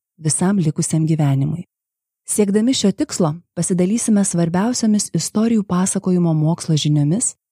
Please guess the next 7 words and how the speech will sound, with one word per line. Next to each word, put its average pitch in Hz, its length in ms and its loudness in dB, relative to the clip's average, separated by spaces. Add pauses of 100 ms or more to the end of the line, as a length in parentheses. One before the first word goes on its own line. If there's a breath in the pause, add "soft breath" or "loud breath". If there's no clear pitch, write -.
ir 170 160 2
pristatysime 214 720 0
paprastą 160 560 -2
metodą, 165 540 0 (100)
kurį 180 240 0
sėkmingai 190 560 0
taikome 214 560 0